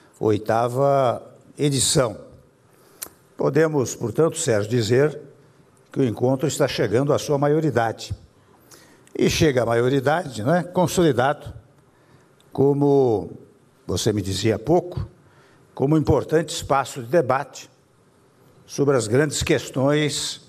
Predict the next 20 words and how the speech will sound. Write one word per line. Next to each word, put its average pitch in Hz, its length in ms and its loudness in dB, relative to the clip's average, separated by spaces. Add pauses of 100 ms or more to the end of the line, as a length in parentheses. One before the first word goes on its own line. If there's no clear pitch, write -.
(500)
eh, - 100 -4
brasileiras. 127 920 0 (920)
E 202 120 0
um 208 100 0
debate 113 840 -2
franco 165 720 0
sobre 123 260 -2
o - 20 2
Brasil 107 380 0
de 117 100 2
hoje 139 520 2 (760)
exige 185 1000 2 (520)
reconhecer 175 920 2 (920)
que - 120 -2
os 131 160 2
últimos 147 480 2
anos 147 320 0
têm 143 180 0
sido 151 800 0 (600)
desafiadores, 139 1160 0